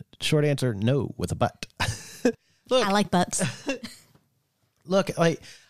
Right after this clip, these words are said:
Speaker 1: I, I'm gonna be honest. If, if I've looked at the website and the website seems like it's very vanilla,
Speaker 2: Mm-hmm.
Speaker 1: I might wear something, I might make a different choice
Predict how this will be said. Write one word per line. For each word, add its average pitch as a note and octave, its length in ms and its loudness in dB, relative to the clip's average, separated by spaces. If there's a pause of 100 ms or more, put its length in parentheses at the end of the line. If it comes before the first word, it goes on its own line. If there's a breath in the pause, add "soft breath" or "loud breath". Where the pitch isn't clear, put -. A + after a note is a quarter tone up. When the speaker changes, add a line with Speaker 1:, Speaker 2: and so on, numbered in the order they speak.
(200 loud breath)
Speaker 1:
I, G#3+ 460 2 (280)
I'm G3 120 4
gonna A#3 120 4
be F3+ 80 4
honest. F3 460 0
If, E3+ 380 0
if D#3+ 180 2
I've D#3+ 140 2
looked G#3 240 2
at B3+ 120 -2
the A3+ 100 2
website B2 720 0 (200)
and A2+ 300 2
the A2+ 80 2
website B2+ 540 0
seems A2+ 340 0
like G2+ 380 0
it's A2 300 0
very G#2+ 460 2
vanilla, F2+ 520 0 (140 loud breath)
Speaker 2:
Mm-hmm. F#3 220 -20 (260 loud breath)
Speaker 1:
I C3+ 220 4
might B2+ 500 2 (500)
wear A2 280 4
something, F#2 520 0
I B2+ 100 2
might B2+ 180 2
make G#2 160 2
a F#2+ 60 0
different F2+ 420 -4
choice - 500 -4